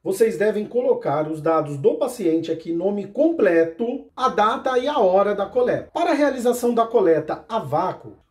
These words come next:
o material para a nossa coleta, além dos tubos, eu devo separar a agulha para punção.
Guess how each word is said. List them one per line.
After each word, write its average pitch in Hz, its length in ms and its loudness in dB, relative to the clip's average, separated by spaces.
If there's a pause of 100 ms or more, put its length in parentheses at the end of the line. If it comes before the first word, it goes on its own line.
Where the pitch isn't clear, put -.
(120)
o 349 80 -6
material 294 500 2
para 262 200 0
a 247 40 0
nossa 247 240 -2
coleta, 233 580 -2 (320)
além 262 360 4
dos 262 300 -2
tubos, 156 680 -2
eu 226 160 2
devo 143 320 2
separar 185 500 0
a 202 60 0
agulha 226 480 0
para - 240 -2
punção. 156 640 -6